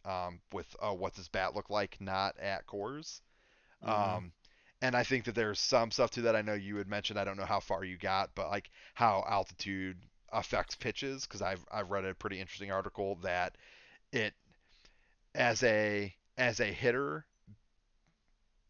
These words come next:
Speaker 1: batting in Coors doesn't make you a better hitter.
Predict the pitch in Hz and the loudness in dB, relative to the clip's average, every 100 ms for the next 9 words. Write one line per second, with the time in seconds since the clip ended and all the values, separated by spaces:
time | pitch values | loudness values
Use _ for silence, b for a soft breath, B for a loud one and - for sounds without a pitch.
0 | _ _ - 123 113 120 113 104 117 - | _ _ -2 2 2 0 -2 -6 -6 -4
1 | 117 120 123 120 - 110 B B B - | -2 -2 -2 -6 -6 -8 B B B -2
2 | - 113 110 113 117 110 104 - 104 101 | 2 4 2 -4 -2 -2 -4 -6 -6 -2
3 | 95 95 92 92 92 _ _ - 104 98 | -2 -2 -4 -8 -12 _ _ 0 0 2
4 | 95 - 104 135 160 170 | -2 -4 -2 -2 -6 -10